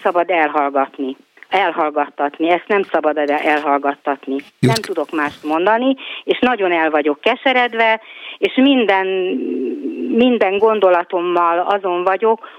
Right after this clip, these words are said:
Speaker 1: hogy újra és újra föl tudjunk ide állni a, a rádióba, és újra tudjunk beszélni itt,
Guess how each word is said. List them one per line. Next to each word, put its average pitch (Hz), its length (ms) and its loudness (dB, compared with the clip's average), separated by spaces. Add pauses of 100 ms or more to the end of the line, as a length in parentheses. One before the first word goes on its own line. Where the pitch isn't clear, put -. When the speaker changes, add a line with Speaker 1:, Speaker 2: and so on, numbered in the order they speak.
(120)
Speaker 1:
hogy 185 220 2
újra 240 340 4
és 175 220 -2
újra 185 280 4
föl 185 280 2
tudjunk 156 420 2
ide 170 220 4
állni 156 360 0
a, 147 260 2
a 151 460 0
rádióba, 160 640 2
és 151 200 -4
újra 151 480 2 (160)
tudjunk 151 380 4
beszélni 151 640 2
itt, 196 120 2